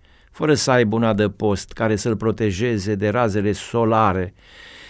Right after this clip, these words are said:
Rezerva sa de apă s-a epuizat și nu are nimic cu care să-și potolească seta. Limba ei se umflă, se clatină ca un om beat. Vede cu ochii minții căminul său pe prietenii săi, în timp ce e convins că va pieri în deșertul teribil.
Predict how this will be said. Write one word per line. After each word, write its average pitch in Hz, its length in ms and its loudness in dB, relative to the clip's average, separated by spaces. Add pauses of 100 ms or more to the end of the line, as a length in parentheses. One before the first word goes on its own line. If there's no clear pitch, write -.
(220)
Rezerva 180 640 6
sa 196 200 4
de 160 140 4
apă 165 300 4
s-a 147 160 2
epuizat 123 680 0
și - 180 -2
nu 139 180 4
are 151 180 4
nimic 139 680 2
cu 123 120 -4
care 120 240 0
să-și 107 240 -2
potolească 104 560 -2
seta. 90 540 -8 (680)
Limba 123 480 2
ei 123 100 2
se 113 180 -4
umflă, 101 500 -2 (300)
se - 260 -2
clatină 131 560 -2
ca 120 120 0
un 120 160 4
om 123 180 2
beat. 110 360 -2 (480)
Vede 135 460 6
cu 147 140 0
ochii 151 320 4
minții 139 460 2
căminul 131 500 0
său 147 320 0
pe 120 140 0
prietenii 127 520 -2
săi, 151 340 -2
în 107 180 2
timp 135 260 0
ce 131 140 -2
e 123 60 4
convins 127 600 2
că 127 140 -2
va 120 160 0
pieri 117 260 0
în 139 120 0
deșertul 120 520 -4
teribil. 123 580 -2